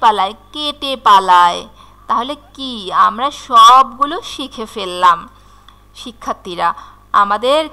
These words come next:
কি ঘুড়ি ওড়াতে খুব ইচ্ছে করছে, তাই না? মন চাচ্ছে এখনই ছুটে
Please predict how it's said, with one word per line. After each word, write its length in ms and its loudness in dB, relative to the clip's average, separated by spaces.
কি 160 -12
ঘুড়ি 240 -12
ওড়াতে 320 -6
খুব 200 2
ইচ্ছে 220 -14
করছে, 320 -10
তাই 160 0
না? 80 2
মন 240 -8
চাচ্ছে 320 -8
এখনই 400 -6
ছুটে 180 -12